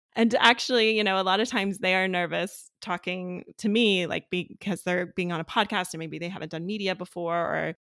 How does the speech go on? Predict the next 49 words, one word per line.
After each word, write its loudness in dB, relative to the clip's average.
they 4
have, 6
but -2
they -2
don't -2
enjoy -4
doing 4
it 0
or -2
whatever. -4
And -8
I, -6
and -2
I, -2
I 4
find 0
that 0
endearing. 0
Like, -2
and 2
I 2
also -2
love, -4
like, -6
when -2
I'm 0
able 4
to 0
make 2
someone, 0
someone 0
who 0
was -2
nervous 4
about -2
doing -6
it, -10
like, -10
that -2
they've, 2
they 2
said 2
afterwards, 0
"Oh, 4
actually, 0
you -2
know -4
what? -2
Like, -8